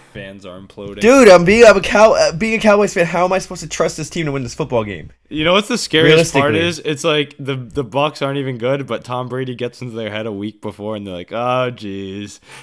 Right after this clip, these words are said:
Speaker 1: Here
Speaker 2: Dude, the
Speaker 1: he
Speaker 2: Bucs are
Speaker 1: comes.
Speaker 2: such, such a
Speaker 1: Here
Speaker 2: bad
Speaker 1: he
Speaker 2: football team.
Speaker 1: comes. Put
Speaker 2: Such a
Speaker 1: the
Speaker 2: bad
Speaker 1: six
Speaker 2: football
Speaker 1: rings
Speaker 2: team.
Speaker 1: on the, seven rings on the table, come out and play another one to get one." Like, what are you gonna do?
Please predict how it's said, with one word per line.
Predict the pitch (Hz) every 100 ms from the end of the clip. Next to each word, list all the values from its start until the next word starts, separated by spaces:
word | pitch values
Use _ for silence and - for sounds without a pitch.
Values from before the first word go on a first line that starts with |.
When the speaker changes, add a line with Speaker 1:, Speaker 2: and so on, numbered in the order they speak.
| -
Speaker 1:
Here | - 131
Speaker 2:
Dude, | 151
the | 139
Speaker 1:
he |
Speaker 2:
Bucs | 117 185
are | 185 175
Speaker 1:
comes. | 160
Speaker 2:
such, | 143 143 - - 175 151
such | - 147
a | 135
Speaker 1:
Here | 151
Speaker 2:
bad | 123 175
Speaker 1:
he |
Speaker 2:
football | 175 - 190 185 185 175 170
team. | 160
Speaker 1:
comes. | 160 - - _ _ _ _
Put | -
Speaker 2:
Such | 123 - -
a | 117
Speaker 1:
the |
Speaker 2:
bad | 117 110
Speaker 1:
six | 175 104
Speaker 2:
football | - 165
Speaker 1:
rings | 175 175
Speaker 2:
team. | 165
Speaker 1:
on | 170
the, | 165
seven | 139 - 156 160
rings | 160 165 170 156
on | 165
the | 156
table, | 151 160 151 151 156 -
come | - 143
out | 147 147
and | 131
play | 135 147 143
another | 139 135 135
one | 131 131
to | 127
get | 120 131 104
one." | 117 120 120 _ _ _ _ _ _ _
Like, | 101 -
what | 98
are |
you | 107
gonna | 104 101
do? | 92 92